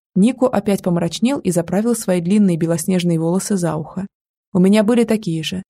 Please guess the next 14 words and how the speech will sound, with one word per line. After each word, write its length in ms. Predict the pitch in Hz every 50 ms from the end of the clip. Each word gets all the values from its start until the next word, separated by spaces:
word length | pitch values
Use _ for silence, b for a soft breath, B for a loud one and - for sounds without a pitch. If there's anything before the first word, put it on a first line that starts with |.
| _ _ _ _ _
Со 100 | - -
спины 300 | 202 208 - 240 269 320
нас 180 | 320 302 269 -
частенько 460 | - 196 - - 190 185 190 - 196
путали. 440 | - - 160 156 170 170 185 185 - _ _ _ _ _ _ _ _ -
Только 240 | 208 214 214 240 240
мы 120 | 233 247
двое 280 | 214 220 247 254 233 190
из 160 | - 175 -
всего 300 | - - 202 180 190 190
клана 320 | - 226 262 302 285 254
были 180 | 208 208 196 202
голубоглазыми 680 | 180 190 175 175 170 170 160 165 175 180 185 - 208 214
блондинами. 680 | 202 196 202 202 190 185 165 156 160 180 175 196 202